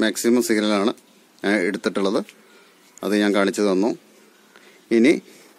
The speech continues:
തായ്ക്കോമിലേക്കൊന്ന് track ചെയ്ത് നോക്കാം. ഇതേ angle തന്നെ, ചെരിവ്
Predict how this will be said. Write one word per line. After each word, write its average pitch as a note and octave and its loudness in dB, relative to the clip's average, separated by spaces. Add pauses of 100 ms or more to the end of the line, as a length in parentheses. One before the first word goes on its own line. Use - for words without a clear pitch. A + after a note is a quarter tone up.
(600)
തായ്ക്കോമിലേക്കൊന്ന് B2+ 4 (640)
track G#2 0
ചെയ്ത് G2+ 2
നോക്കാം. F2 -4 (180)
ഇതേ A2+ 2 (140)
angle G2 0 (120)
തന്നെ, G#2+ 0 (680)
ചെരിവ് A2+ 4